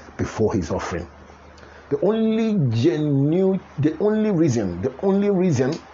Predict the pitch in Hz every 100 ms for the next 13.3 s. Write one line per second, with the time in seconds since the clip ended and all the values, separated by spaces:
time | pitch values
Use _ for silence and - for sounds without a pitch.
0 | - - - - - - - 101 180 -
1 | 139 127 - - 104 110 117 - 113 117
2 | 139 170 - 98 107 117 120 - 190 139
3 | 135 110 107 - - - - 135 117 175
4 | 131 - 233 226 147 113 113 - - 202
5 | 196 175 190 - - 180 151 151 180 214
6 | 160 135 - 165 151 139 143 135 - 196
7 | 185 - 180 170 143 156 156 156 - 226
8 | 220 180 131 92 - - - - 180 220
9 | 170 113 117 175 165 - - - 196 214
10 | 190 147 185 202 226 226 170 - - -
11 | - - 117 110 - - - 139 143 135
12 | 131 135 104 95 - 214 196 120 80 -
13 | - -